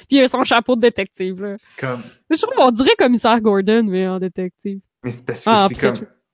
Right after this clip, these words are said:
Speaker 2: tu passes de Pikachu, qui a la voix la plus aiguë
Speaker 1: Puis qui
Speaker 2: ever.
Speaker 1: parle pas non plus, là.
Speaker 2: Puis qui, puis qui parle, euh, fair point, qui parle pas.
Speaker 1: <laughs>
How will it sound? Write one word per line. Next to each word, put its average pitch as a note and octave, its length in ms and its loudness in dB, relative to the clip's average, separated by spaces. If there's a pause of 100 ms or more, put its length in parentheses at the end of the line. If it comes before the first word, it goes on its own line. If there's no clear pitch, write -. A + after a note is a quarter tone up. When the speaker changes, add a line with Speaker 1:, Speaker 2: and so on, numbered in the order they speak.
Speaker 2:
tu - 140 -14
passes F3 300 0
de D3 100 0
Pikachu, E3 1000 -6
qui B2+ 160 -6
a C3 180 -4
la B2+ 360 -4
voix C#3+ 420 0
la C3+ 160 2
plus D3+ 320 -8
aiguë C#3+ 840 -6 (1120)
Speaker 1:
Puis A2+ 160 -6
qui G#2+ 80 -12
Speaker 2:
ever. - 60 -2
Speaker 1:
parle A3 260 4
pas B3+ 160 2
non D#4+ 160 -2
plus, D#4+ 180 -2
là. F#4 180 -4 (1300)
Speaker 2:
Puis F#3 160 -4
qui, F#3+ 340 -2
puis E3+ 160 0
qui G#3 440 4
parle, E3+ 500 2
euh, D#3+ 140 0
fair G3+ 500 -2
point, E3+ 380 -2 (300)
qui - 120 -20
parle C#3+ 300 -6
pas. - 100 0
Speaker 1:
<laughs> D4+ 140 2